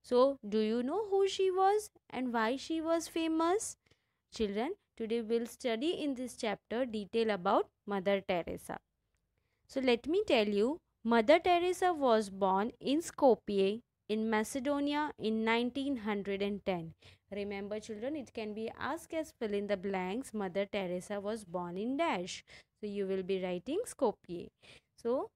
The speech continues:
this was about born of Mother Teresa. She learned English and Bengali when she came to teach in Darjeeling. Which two languages she learned? English and Dar-, uh, Bengali she learned. And when she learned? When she came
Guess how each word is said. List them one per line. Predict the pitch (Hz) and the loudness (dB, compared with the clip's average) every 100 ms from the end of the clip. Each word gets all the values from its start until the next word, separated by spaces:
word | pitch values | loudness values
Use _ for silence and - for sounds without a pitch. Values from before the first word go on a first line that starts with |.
| - | -4
this | 214 208 | -4 -2
was | 220 208 | -4 0
about | 202 190 220 302 220 | 0 2 2 2 0
born | 190 185 208 | 0 2 0
of | 220 | -4
Mother | 208 185 175 170 | -4 -4 -2 -4
Teresa. | 170 170 170 170 170 170 - _ _ _ _ _ | -4 -4 -6 -8 -12 -14 -16 _ _ _ _ _
She | - 226 | -6 -2
learned | 208 208 214 | 2 4 4
English | 214 220 240 392 - - | 4 6 6 6 4 -2
and | 269 359 | 0 2
Bengali | 330 262 208 202 190 196 196 | 4 4 4 2 4 2 -2
when | 180 202 214 | -2 -2 -2
she | - 339 | -4 -6
came | - 208 196 | -2 -2 -2
to | 247 | -6
teach | 247 226 175 - | -8 -8 -10 -8
in | 233 247 | -6 0
Darjeeling. | 247 226 202 185 180 170 165 170 | 2 2 0 -4 -4 -8 -12 -10
Which | 233 - | -8 -8
two | - 269 | -10 -6
languages | 254 247 247 247 233 254 | -6 -6 -6 -8 -8 -12
she | - 269 | -10 -8
learned? | 254 262 330 523 _ _ - | -2 0 0 -2 _ _ -6
English | 202 208 196 226 403 - - | -2 -2 0 2 0 -2 -8
and | 214 208 214 | -4 -2 0
Dar-, | 202 196 190 | 2 2 0
uh, | 190 190 | 0 -2
Bengali | 185 190 185 202 226 320 | 2 0 2 2 2 -2
she | 392 247 | -4 -4
learned. | 202 190 196 359 539 - _ _ - | -2 -2 0 -2 -4 -10 _ _ -8
And | 202 196 | -6 -4
when | 196 196 | -4 -4
she | - 233 | -6 -2
learned? | 254 415 | 0 0
When | 262 208 | 0 -2
she | - 202 | -6 -10
came | - 180 175 | -4 -2 -2